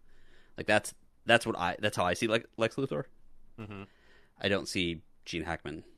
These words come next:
Speaker 1: I don't see Jesse Eisenberg. I don't see literally anyone that's played <laughs> Lex Luthor ever,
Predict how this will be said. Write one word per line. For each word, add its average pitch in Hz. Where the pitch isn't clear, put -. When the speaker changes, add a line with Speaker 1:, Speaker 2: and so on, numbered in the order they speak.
Speaker 1:
I 87
don't 87
see 80
Jesse 85
Eisenberg. 76
I 82
don't 82
see 73
literally 104
anyone 82
that's 78
played 73
<laughs> -
Lex -
Luthor 92
ever, 82